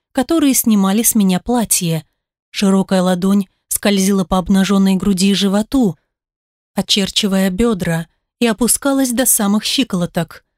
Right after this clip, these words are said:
Мне даже не нужно было открывать глаза, чтобы увидеть Кайдена.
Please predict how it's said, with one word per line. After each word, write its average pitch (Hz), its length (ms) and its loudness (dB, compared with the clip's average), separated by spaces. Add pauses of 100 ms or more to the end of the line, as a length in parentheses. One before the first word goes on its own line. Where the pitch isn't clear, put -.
(240)
Мне 226 180 4
даже 226 340 0
не 220 120 4
нужно 226 360 2
было 214 220 0
открывать 202 460 0
глаза, 190 500 0 (260)
чтобы 277 460 -2
увидеть 196 720 -2 (220)
Кайдена. 165 680 -2